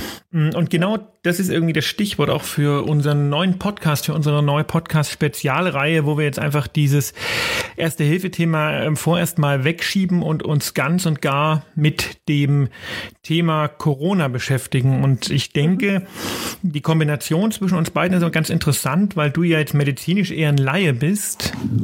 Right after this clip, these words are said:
Speaker 2: Ja.
Speaker 1: und, ähm, ich nicht so.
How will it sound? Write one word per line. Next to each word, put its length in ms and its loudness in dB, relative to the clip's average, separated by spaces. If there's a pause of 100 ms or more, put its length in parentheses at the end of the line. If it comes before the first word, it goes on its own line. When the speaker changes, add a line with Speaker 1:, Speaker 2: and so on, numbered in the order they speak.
(140)
Speaker 2:
Ja. 280 0
Speaker 1:
und, 400 0
ähm, 500 2
ich 640 -2 (460)
nicht 380 0
so. 380 -2